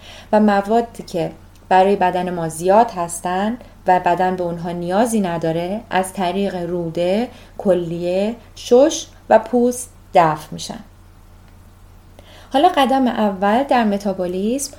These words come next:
گوارش هست که خیلی مختصر مراحل یک گوارش سالم رو توضیح می‌دم،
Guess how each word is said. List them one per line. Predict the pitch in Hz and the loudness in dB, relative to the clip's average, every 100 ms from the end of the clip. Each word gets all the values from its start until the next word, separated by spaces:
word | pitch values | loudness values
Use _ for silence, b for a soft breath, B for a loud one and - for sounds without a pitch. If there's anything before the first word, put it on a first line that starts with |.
| B | B
گوارش | - 196 185 175 208 - | 4 4 4 2 0 -2
هست | 269 285 285 | -2 -2 -2
که | 220 | -6
خیلی | 214 214 202 | -4 -4 -2
مختصر | 190 - 180 180 220 254 320 | -4 -4 -6 -4 -2 0 0
مراحل | 277 220 202 196 214 | 0 0 0 0 -2
یک | 196 185 269 | 0 0 0
گوارش | 294 302 285 247 240 | 2 4 4 2 -2
سالم | 220 - 202 196 196 202 | -6 -2 0 0 -2 -2
رو | 202 202 202 B B - | -2 -2 -6 B B -6
توضیح | - 208 175 165 160 | 2 2 2 -4 -4
می‌دم، | 160 160 170 | -6 -6 -8